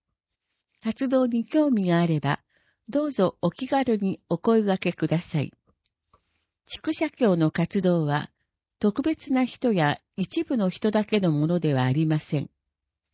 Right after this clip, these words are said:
できることを持ち寄り、顔の見える関係を作ることで、地域の支え合いは広がっていきます。お住まいの地区でなくても大丈夫。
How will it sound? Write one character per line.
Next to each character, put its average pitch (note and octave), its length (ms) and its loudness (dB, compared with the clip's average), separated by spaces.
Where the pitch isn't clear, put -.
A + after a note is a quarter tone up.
で G3+ 120 -2
き D#4 180 -4
る C#4 140 0
こ D#3+ 160 -2
と F#3 260 0
を E3+ 60 2
持 D#3 160 0
ち - 180 -6
寄 F3 160 2
り、 D#3 220 -6
顔 C#4+ 240 2
の D4 160 0
見 C4+ 160 0
え C#4+ 80 4
る G3+ 140 2
関 A#3+ 280 0
係 A3+ 260 0
を G3 140 0
作 - 260 -8
る G#3+ 140 -4
こ - 140 -8
と D3+ 140 -8
で、 C#3 260 -4
地 D#4+ 200 -2
域 G#3 180 -6
の D#3+ 160 0
支 - 140 -4
え A3+ 280 4
合 G3 60 0
い F3+ 160 -4
は D#3+ 120 -2
広 G#3 400 -2
が G#3+ 60 0
っ G#3 80 -6
て - 180 -4
い D3+ 120 2
き - 200 -4
ま B2 140 0
す。 - 200 -20
お G#3 60 -6
住 F4 200 -6
ま D4 160 2
い F#3 80 2
の E3 140 4
地 - 120 -12
区 B3 120 -4
で F3 120 2
な F#3+ 120 0
く - 100 -12
て C#3+ 160 -4
も B2+ 140 -2
大 F3 240 2
丈 F3 240 -2
夫。 - 240 -10